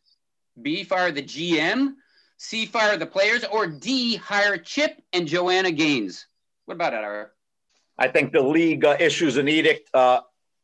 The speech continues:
Speaker 2: ownership change, ownership change. Clark, when you're that bad for that long, your owner stinks. And I don't care what Johnson is at the helm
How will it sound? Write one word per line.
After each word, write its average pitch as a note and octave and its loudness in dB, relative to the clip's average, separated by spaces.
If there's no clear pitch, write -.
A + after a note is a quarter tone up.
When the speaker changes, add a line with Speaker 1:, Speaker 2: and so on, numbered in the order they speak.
Speaker 2:
ownership F3 2
change, A2+ 0
ownership C#3 2
change. - -8
Clark, E3+ 4
when C#3 0
you're C#3+ 4
that E3+ 4
bad E3+ 6
for C3 4
that D3+ 4
long, D#3+ 4
your D3 4
owner D#3+ 6
stinks. - -2
And B2 2
I E3 4
don't E3+ 2
care E3+ 6
what D#3+ 4
Johnson F3+ 2
is D3 2
at F3 4
the E3+ 6
helm G3 4